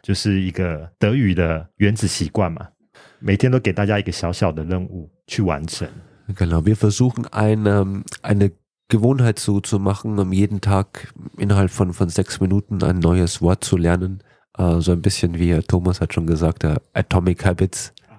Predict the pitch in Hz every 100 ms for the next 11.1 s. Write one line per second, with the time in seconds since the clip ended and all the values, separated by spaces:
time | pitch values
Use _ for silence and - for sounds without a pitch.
0 | - 92 82 90 95 87 95 90 - -
1 | 90 101 95 - 90 95 - - 82 95
2 | - 85 98 90 98 - 110 101 104 101
3 | - 104 110 127 87 80 85 - 90 92
4 | - - 87 - 87 80 82 _ _ _
5 | - 110 113 113 101 87 85 - - 107
6 | 104 98 127 139 107 95 113 95 - 110
7 | 87 82 _ 107 104 - 110 80 95 92
8 | 85 82 101 98 113 92 - - 104 117
9 | 113 95 92 - 135 - 110 104 104 80
10 | 78 - 117 90 82 80 95 85 - 85